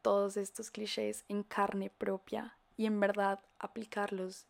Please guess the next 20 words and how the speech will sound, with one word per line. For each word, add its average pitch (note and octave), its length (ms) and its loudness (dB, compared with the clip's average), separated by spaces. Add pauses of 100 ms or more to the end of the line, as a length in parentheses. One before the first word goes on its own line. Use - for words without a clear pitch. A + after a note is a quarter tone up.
(120)
diariamente G3+ 1500 -2
en G#3 120 -2
nuestra G3+ 380 -2
vida G3+ 440 0 (520)
es - 120 -6
algo G2+ 380 4 (300)
<laughs> - 280 -14
realmente G3+ 640 2
mágico, G3+ 480 -6 (580)
porque G#3+ 240 -2
tan G#3 180 -2
solo G3+ 400 2
cambia G#3 380 2
tu - 220 -4
vida, A#3 400 -4 (460)
cambia G#3 560 4 (160)
tu A3 80 0
manera G#3+ 440 2
de G3 100 0
pensar, G#3+ 800 -2